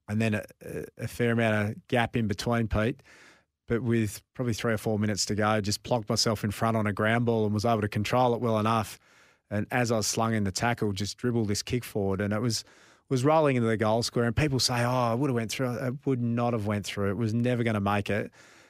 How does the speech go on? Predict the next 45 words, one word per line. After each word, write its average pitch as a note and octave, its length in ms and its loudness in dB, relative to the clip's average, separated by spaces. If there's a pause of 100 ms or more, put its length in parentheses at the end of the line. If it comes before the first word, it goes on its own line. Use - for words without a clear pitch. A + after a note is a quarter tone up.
(200)
But A#2 100 -2
Lee B2+ 220 4
Harding, A2+ 400 4
who A2+ 160 2
was A#2 180 2
extremely C3 800 0
quick - 480 -4 (120)
as G#2+ 120 -6
a G#2 60 -4
player, G2 520 -2 (100)
good B2+ 140 0
little, G#2+ 320 -2 (120)
good B2+ 120 -4
little A2+ 160 0
goal G2+ 240 0
sneak, G2+ 300 -4
and A#2+ 100 -2
he B2 80 2
was A#2+ 140 0
even A#2 180 0
quicker A#2+ 320 -4
running G#2+ 280 0
towards G2+ 240 0
goal. G2+ 360 -2 (460)
He C3 220 -2
swooped A#2+ 400 -2
on G#2 120 2
it G#2 180 -2
<laughs> A2+ 200 -4
and, A2+ 160 -2
uh, G#2+ 240 0 (640)
kicked - 220 -4
the G#2 80 -4
goal. B2 360 4
And, A2 220 0
um, G#2+ 340 0 (380)
from D3 320 0
that, B2 160 2
the A2 60 0
next A#2+ 220 0
two C3+ 120 0
and A2+ 80 2
a G2+ 40 4
half G2+ 240 0
minutes, B2 480 -2